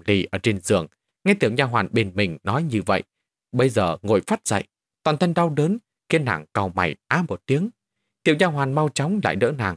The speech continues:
Hồ Điệp hất tay ra phẫn nộ. "Trong nhà xảy ra việc như vậy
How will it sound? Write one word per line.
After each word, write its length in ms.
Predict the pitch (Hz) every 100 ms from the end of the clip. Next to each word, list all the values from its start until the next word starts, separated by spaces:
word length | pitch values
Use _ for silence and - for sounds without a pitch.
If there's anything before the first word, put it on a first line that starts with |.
| - _ _ _ _
Hồ 140 | 165
Điệp 180 | 143 131
hất 140 | 202
tay 160 | 180 151
ra 260 | - 139 -
phẫn 180 | 156 170
nộ. 200 | 87 - _ _ _ _ _ -
"Trong 180 | 113
nhà 240 | 101 92 85
xảy 160 | -
ra 100 | 98
việc 180 | 101 101 -
như 140 | 107
vậy 200 | 95 95